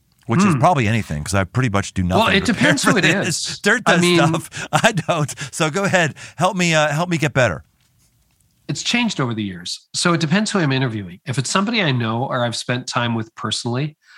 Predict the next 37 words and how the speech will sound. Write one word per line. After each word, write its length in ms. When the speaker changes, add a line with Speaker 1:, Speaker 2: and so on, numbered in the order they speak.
Speaker 2:
um, 420
I 100
get, 300
start 320
here, 220
start 340
here. 260
Why 260
do 100
I 100
want 260
this 160
guest 280
on 100
the 60
podcast? 760
And 340
I'm 160
getting 340
more 440
discerning 640
about 220
who 120
comes 280
on 120
the 60
podcast 640
'cause 140
we 100
get 220
pitched 420
fifteen 460
to 60
twenty 280
times 340
a 60
day, 400